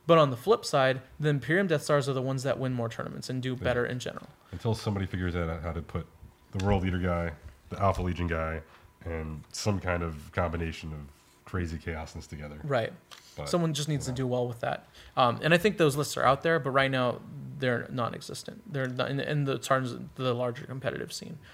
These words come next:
Speaker 1: um, and the, the overall meta. You'll just see them even, even casually. Um, I know casual players don't think about metas a lot, um, but there is a local meta. Like, you see drop pods and Stern Guard and Space Marines more than you will see, like,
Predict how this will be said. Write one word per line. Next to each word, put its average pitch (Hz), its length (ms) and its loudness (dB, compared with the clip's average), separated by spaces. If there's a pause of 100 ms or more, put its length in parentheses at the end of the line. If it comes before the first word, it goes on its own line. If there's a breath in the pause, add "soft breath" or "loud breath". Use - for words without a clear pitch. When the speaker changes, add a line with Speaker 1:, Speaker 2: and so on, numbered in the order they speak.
(120)
Speaker 1:
um, 139 140 8
and 175 200 4
the, 165 80 2
the 151 240 2
overall 131 380 4
meta. 117 260 0
You'll 135 160 -2
just 135 240 -2
see 139 160 0
them 127 280 0 (280 loud breath)
even, 160 340 0
even 147 280 -2
casually. 123 720 0 (260 loud breath)
Um, 123 240 0
I 123 60 4
know 131 120 2
casual 127 280 0
players 127 180 -2
don't 120 160 -4
think 175 120 -4
about 170 160 2
metas 165 240 0
a 160 40 0
lot, 160 340 2 (320 loud breath)
um, 117 300 2
but 120 280 2
there 139 140 4
is 143 280 4
a 127 340 0
local 127 520 0
meta. 135 400 0 (260 loud breath)
Like, 123 180 -2
you 143 220 2
see 139 480 -2
drop 123 340 0
pods 143 360 4
and 123 120 -4
Stern 143 260 -2
Guard 139 240 4
and 135 100 -2
Space 151 320 -4
Marines 139 300 -2
more 139 360 2 (220 loud breath)
than 143 140 4
you 135 120 2
will 135 160 2
see, 131 480 0
like, 120 500 0